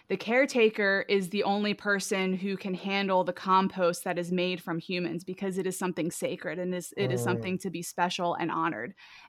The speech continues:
Speaker 1: And it just, uh, I ha-, I have, like, a thousand feelings about it. I just finished the book last week as of this recording, but it's still just, like, haunting me on a very,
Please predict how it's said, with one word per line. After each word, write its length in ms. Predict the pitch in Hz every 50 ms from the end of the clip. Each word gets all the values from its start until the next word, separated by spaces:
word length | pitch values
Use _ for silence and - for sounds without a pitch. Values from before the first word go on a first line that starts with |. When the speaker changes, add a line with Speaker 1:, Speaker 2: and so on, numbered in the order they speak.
| - -
Speaker 1:
And 400 | 202 196 190 185 185 185 180 - _ - _ _ _ _ _ _ -
it 180 | 220 214 202 -
just, 540 | - 233 214 208 202 - - - - - - _ - -
uh, 40 | 208
I 220 | 190 185 190 190
ha-, 120 | 190 220 -
I 80 | 214 214
have, 180 | 247 226 226
like, 140 | 226 220 220
a 80 | 214 202
thousand 380 | - 185 185 185 185 185 190 190
feelings 320 | 185 180 175 170 185 170
about 200 | 180 180 175 170
it. 80 | 165 175
I 80 | 180
just 220 | 175 202 214 - -
finished 300 | 214 202 202 196 - -
the 80 | -
book 400 | 165 - 185 180 180 - - - _ _ _ _ _ _ _ _ _ _ _ _ _ _ _
last 400 | 214 214 226 233 233 220 - -
week 160 | 220 214 196
as 160 | 208 202 180
of 100 | 196 175
this 200 | 156 185 180 -
recording, 560 | 185 170 - 190 180 175 170 170 175 170 180 - - - - - - - - _ _
but 320 | - 196 180 175 170 - - - -
it's 180 | 208 196 - -
still 540 | - - - 214 214 208 202 202 202 202 196
just, 280 | 196 202 190 - -
like, 240 | 202 185 175 175 170
haunting 640 | - - - - - 185 180 185 185 - 196 190 185
me 120 | 180 180 175
on 100 | 170 175
a 60 | 175
very, 480 | 170 170 180 180 180 180 180 180 -